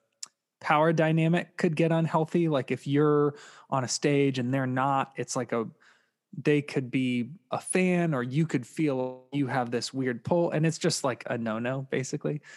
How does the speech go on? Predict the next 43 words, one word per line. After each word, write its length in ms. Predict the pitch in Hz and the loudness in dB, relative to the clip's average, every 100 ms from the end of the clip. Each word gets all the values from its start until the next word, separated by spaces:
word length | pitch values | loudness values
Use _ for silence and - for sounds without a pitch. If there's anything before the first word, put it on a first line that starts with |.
| - - - | -20 -20 -4
um, 240 | 135 127 | 0 2
at 80 | 127 | 2
least 200 | - 165 | 2 2
for 100 | 139 | 2
me. 300 | 127 139 185 _ _ _ _ | -2 0 -2 _ _ _ _
But 380 | 151 160 151 - - | 0 2 2 -6 -2
I 120 | 143 | 0
met 220 | 147 165 | 2 0
this 140 | 180 - | -2 2
girl 160 | 170 | 2
at 40 | 147 | 2
a 60 | |
show, 260 | 135 165 151 | 2 2 2
and 180 | 143 131 | 0 -2
she 280 | - 143 - _ | -2 -2 -4 _
did 200 | 185 180 | 0 2
not 280 | 180 170 - | 4 2 2
know, 360 | 160 151 156 - | 2 4 2 0
she 140 | - | -2
had 80 | 139 | 0
never 240 | 135 156 165 | 2 2 4
heard 160 | 170 | 2
of 60 | 160 | 2
my 120 | 151 | 2
band. 460 | 139 127 127 131 - | 0 -2 -2 -6 -8
She 160 | - 151 | -4 0
got 200 | 151 147 | 0 0
there 200 | 139 - | 0 0
after 320 | 135 - 165 | -2 0 0
we 140 | 151 | 2
played, 520 | 156 - 110 104 123 160 _ _ _ - | 0 -2 -4 -2 -4 -6 _ _ _ -6
so 160 | 139 | -4
she 160 | 123 139 | -2 -2
had 140 | 120 117 | -2 -4
no 200 | 135 151 | -2 0
idea 200 | 147 143 | 0 0
who 80 | |
I 100 | 139 | 0
was. 300 | 127 120 120 - - - - - | 2 0 -2 -8 -20 -20 -14 -2
And 140 | 147 | 0
our 100 | 156 | 0
first 440 | - - 180 190 | -2 0 2 2
conversation, 920 | - 170 170 160 165 156 - 135 127 | 0 0 0 2 2 2 0 -2 -4